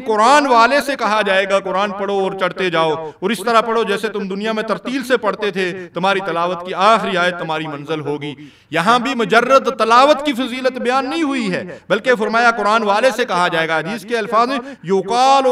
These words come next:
لصاحب القرآن"، قرآن والے سے، جس نے قرآن سے دوستی لگائی ہوئی تھی۔ تو جس کی قرآن سے دوستی ہو، وہ صرف تلاوت کے لیے قرآن پڑھے گا اور عمل فرنگیوں کے طریقے کے مطابق کرے گا،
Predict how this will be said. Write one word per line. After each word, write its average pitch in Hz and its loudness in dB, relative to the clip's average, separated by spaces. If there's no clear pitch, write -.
لصاحب 240 4
القرآن"، 233 2
قرآن 196 2
والے 196 2
سے، - -8
جس 170 -10
نے 214 -2
قرآن 214 2
سے 277 0
دوستی 240 2
لگائی 170 -4
ہوئی 123 -8
تھی۔ 131 -16
تو 151 -10
جس 147 -4
کی 208 -6
قرآن 165 -2
سے 202 -2
دوستی 160 -2
ہو، 131 -6
وہ 170 -2
صرف 185 -4
تلاوت 156 -4
کے 214 -2
لیے 208 -4
قرآن 196 0
پڑھے 226 0
گا 135 -2
اور 180 2
عمل 196 2
فرنگیوں 202 0
کے 247 2
طریقے 247 -2
کے 247 -4
مطابق 240 0
کرے 254 0
گا، 269 -6